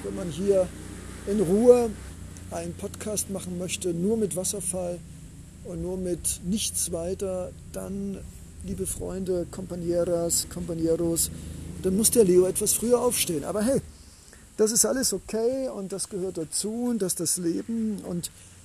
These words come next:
es hat seinen Grund, weshalb viele Romantiker nicht sehr alt geworden sind, weil sie diese, diese Disharmonanz aus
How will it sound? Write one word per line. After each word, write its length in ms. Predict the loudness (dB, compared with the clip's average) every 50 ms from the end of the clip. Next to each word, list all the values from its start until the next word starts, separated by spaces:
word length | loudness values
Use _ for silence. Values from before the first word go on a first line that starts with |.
| -20 -20 -20 -20 -20 -16 -6
es 140 | -4 -4 -2
hat 120 | -2 -2
seinen 180 | -2 -2 -2 -2
Grund, 260 | 0 0 0 0 0
weshalb 260 | -2 -2 -2 -2 -2
viele 220 | -4 -2 0 0
Romantiker 580 | 0 0 0 -2 -2 -4 -4 -4 -2 -2 -2 -2
nicht 180 | 0 0 0 0
sehr 160 | 0 0 -2
alt 200 | -4 -6 -6 -6
geworden 340 | -4 -4 -4 -4 -4 -4 -2
sind, 360 | -2 -2 -2 -4 -6 -6 -6
weil 140 | -6 -6 -4
sie 200 | -4 -6 -6 -6
diese, 720 | -8 -8 -4 -4 -4 -4 -2 -2 -2 -2 -2 -2 -4 -6 -6
diese 260 | -8 -8 -6 -6 -8 -10 -10 -4 -2
Disharmonanz 1040 | 0 2 2 0 -2 -4 -8 -8 -8 -8 -8 -8 -8 -6 -6 -4 -2 -2 -2 -2 -4 -10 -20 -20 -20 -20 -20 -20 -20 -12 -4
aus 500 | 0 2 2 2 2 2 2 2 2 0